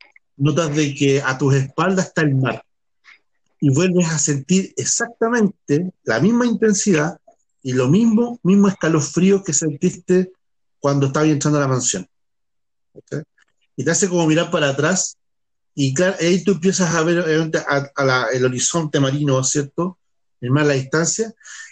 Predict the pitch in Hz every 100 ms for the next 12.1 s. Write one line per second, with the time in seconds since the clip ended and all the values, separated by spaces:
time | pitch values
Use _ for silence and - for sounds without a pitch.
0 | _ 156 151 147 143 143 147 151 180 180
1 | 165 156 156 180 196 180 - 139 170 170
2 | 156 - 170 156 151 143 147 147 165 160
3 | 156 170 160 160 160 - 147 131 - 131
4 | 139 180 _ _ _ - _ 135 165 160
5 | 165 139 160 156 113 131 139 113 90 -
6 | _ _ _ 107 123 156 - _ _ _
7 | - - - 131 120 160 202 190 175 -
8 | 190 160 190 170 151 143 151 170 156 175
9 | 175 165 147 131 131 165 160 156 139 -
10 | 123 127 143 135 - - 139 131 139 143
11 | 131 110 147 135 131 131 135 131 127 117
12 | 113